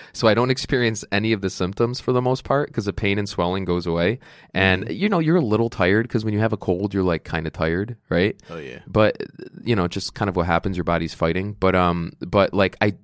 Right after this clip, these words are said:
Speaker 1: you know, just a little drowsy, but it, that, that's all. So in a year, for a year and a half, I haven't experienced it, which for me, I, I, I don't know. Like, that's the first time in my life that I've,
Speaker 2: Mm-hmm.
Speaker 1: and I don't take anything else. So
Speaker 2: Right.
Speaker 1: I like that. And then, um,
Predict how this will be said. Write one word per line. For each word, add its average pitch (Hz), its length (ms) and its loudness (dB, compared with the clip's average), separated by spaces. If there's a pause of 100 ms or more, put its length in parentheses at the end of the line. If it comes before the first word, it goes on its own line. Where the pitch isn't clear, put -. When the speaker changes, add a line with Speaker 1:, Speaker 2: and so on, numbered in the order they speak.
(160)
Speaker 1:
you 135 100 -2
know, 107 120 -2
just 131 180 -8
a 147 60 -6
little 143 120 -2
drowsy, 98 480 0
but 85 140 -4
it, 87 80 -6
that, 104 240 -4
that's 104 260 -6
all. 117 300 -2
So 120 220 2
in 113 200 0
a 127 40 2
year, 127 340 0
for 139 160 -2
a 117 40 2
year 123 180 2
and 143 80 0
a 135 40 0
half, 98 240 0
I 85 40 -2
haven't 90 240 -4
experienced 82 460 -6
it, - 140 -6 (380)
which 110 240 0
for 120 160 -4
me, 131 200 2
I, 104 120 2
I, 95 160 -2
I 147 100 2
don't 113 140 0
know. 85 220 -4
Like, 98 120 0
that's - 280 0
the 123 100 -6
first 127 240 -6
time 120 160 -2
in 120 60 -6
my 120 100 -4
life 131 460 -6
that 104 120 2
I've, 98 180 4
Speaker 2:
Mm-hmm. 92 100 -10
Speaker 1:
and 107 100 2
I 107 80 4
don't 107 220 0
take 117 140 -4
anything 104 300 -6
else. - 460 -8
So 98 280 2
Speaker 2:
Right. 90 80 0 (420)
Speaker 1:
I 98 80 2
like 127 240 4
that. 101 320 4
And 110 100 -2
then, 120 280 0
um, 98 380 0